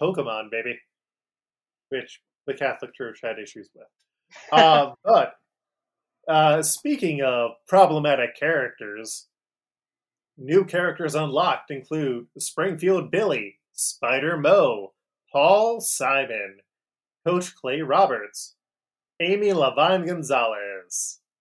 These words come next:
Speaker 1: Mo Bart, Mo Lisa, Mo Maggie, Pants Man. Old Otto, Vice President Cletus, Hattie with a Tail, Old Smithers, and Cell Phone Man.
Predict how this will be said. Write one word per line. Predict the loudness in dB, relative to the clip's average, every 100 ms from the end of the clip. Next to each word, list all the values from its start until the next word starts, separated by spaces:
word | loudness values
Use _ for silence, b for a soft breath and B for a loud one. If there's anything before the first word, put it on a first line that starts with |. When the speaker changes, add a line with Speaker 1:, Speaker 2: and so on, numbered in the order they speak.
| _ _ _ _
Speaker 1:
Mo | 0 2 2 0 -6 _ _
Bart, | 0 2 -2 -8 _ _ -14
Mo | -4 -2 0
Lisa, | -2 -4 -4 -2 -2 -4 -6 -12 _
Mo | -6 0 0 0
Maggie, | 0 0 0 0 -4 -6 -10 _ _ 0
Pants | 2 2 -2 -8 -4
Man. | 0 0 0 -4 -10 -18 -20 _ _ _ _
Old | -4 0 0 0
Otto, | 2 2 4 2 0 -6 _ _ _ _ _ _ _
Vice | 2 2 0
President | -2 -2 0 -4 -6 -6
Cletus, | -6 -2 -4 -4 -8 -14 _ _ _
Hattie | 0 2 0
with | -2 -6
a |
Tail, | -2 0 2 0 -2 -6 _ _ _ _ _
Old | -6 -6 -6 -6
Smithers, | -4 -2 0 -2 -4 -8
and | -6 -4 -4 -6 -10 -14 -20 _ _ -10
Cell | -8 0 2 2
Phone | 0 0 0 -4
Man. | -4 -2 -4